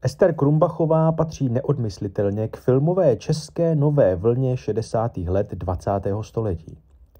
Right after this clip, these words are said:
Byla režisérkou, dramatičkou, spisovatelkou, scénáristkou, výtvarnicí, scénografkou a zejména návrhářkou filmových i divadelních kostýmů. Sama o sobě jenom napsala, že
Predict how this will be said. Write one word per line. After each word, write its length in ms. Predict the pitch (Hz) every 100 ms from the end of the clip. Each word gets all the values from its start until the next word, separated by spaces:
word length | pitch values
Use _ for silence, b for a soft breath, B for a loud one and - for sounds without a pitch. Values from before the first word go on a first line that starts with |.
| b b
Byla 180 | 101 92
režisérkou, 760 | 95 120 - 110 110 110 107 98 B B -
dramatičkou, 920 | 123 120 135 135 147 - - 135 135
spisovatelkou, 1200 | - - 127 - 139 139 139 139 - 131 127 123
scénáristkou, 1200 | - - 110 107 110 110 107 - - - 101 101
výtvarnicí, 1000 | 87 98 101 101 98 95 92 - 85 80
scénografkou 1120 | - - 107 113 107 110 98 - 101 101 98 B B B -
a 60 |
zejména 580 | 123 147 165 160 156 151
návrhářkou 920 | 117 120 139 156 143 160 160 160 131 101
filmových 640 | - 127 135 135 147 147
i 60 | 110
divadelních 540 | 104 113 117 120 120
kostýmů. 560 | - 104 - - 73 65 - _ _ _ _ _
Sama 300 | - 113 156
o 120 | 175
sobě 280 | - 202 196
jenom 180 | 185 143
napsala, 420 | 131 - 143 139
že 200 | 131